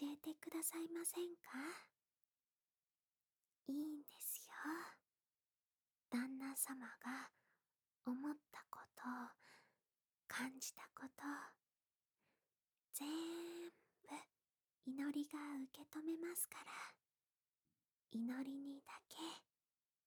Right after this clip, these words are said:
旦那様の気持ち、教えてくださいね。うん。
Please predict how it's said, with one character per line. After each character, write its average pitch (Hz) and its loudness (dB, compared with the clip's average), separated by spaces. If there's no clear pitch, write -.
旦 269 2
那 294 0
様 311 -2
の 262 -4
気 262 -12
持 269 -6
ち、 - -4
教 262 2
え 294 4
て 311 -4
く 311 -8
だ 311 -6
さ - 0
い - -4
ね。 302 -10
う 285 2
ん。 277 0